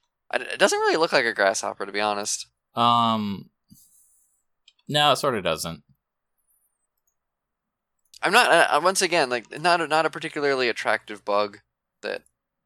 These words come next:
Speaker 1: uh, sexy bee, let's try that.
Speaker 2: Oh.
Speaker 1: I bet there's, uh, I bet that's on here.
Speaker 2: Dude, I like the, uh, I like the bug lady in Mortal Kombat.
Speaker 1: I don't remember, which one is that? Is that a new character?
Speaker 2: D'Vorah?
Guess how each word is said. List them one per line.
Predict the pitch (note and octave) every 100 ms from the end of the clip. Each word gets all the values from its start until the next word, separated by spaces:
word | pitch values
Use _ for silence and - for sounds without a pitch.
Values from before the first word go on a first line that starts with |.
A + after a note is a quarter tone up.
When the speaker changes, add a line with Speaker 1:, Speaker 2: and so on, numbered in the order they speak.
| _ _ - _ _
Speaker 1:
uh, | - F#2+ F2
sexy | - D3 - F3+
bee, | B2 A#2+ A#2 G#2
let's | D#2 -
try | - G#2
that. | F2+ F#2 D2+ _ _ _ _ _ - _ -
Speaker 2:
Oh. | - F3
Speaker 1:
I |
bet | D#3
there's, | F3+ E3+
uh, | G2+ - - -
I | -
bet | A#3+
that's | G#3+ F3
on | D3 A#2+
here. | G#2 F#2+ - -
Speaker 2:
Dude, | D3 C#3
I | A2
like | B2+ C#3+ -
the, | D3+ C3
uh, | A#2+ A2+ G#2 -
I | G#2
like | A2+ A#2+ -
the | A#2+
bug | G2+ - A2 G#2
lady | G#2 G2+ G2+
in | F#2
Mortal | F#2 F#2 E2+
Kombat. | - F2 E2 D2+ - _ _ _ _ _ _ _ _ _ _ _ _ _ _ _ _ _ _ _ _ -
Speaker 1:
I | -
don't |
remember, | A#2+ A#2+ - -
which | A#2+ -
one | A2
is | G#2
that? | G2+ A2
Is | G#2
that | A2
a | G#2+
new | G#2+
character? | - G#2 G#2 G#2 G#2 -
Speaker 2:
D'Vorah? | G2+ G2 G#2 B2+ C3+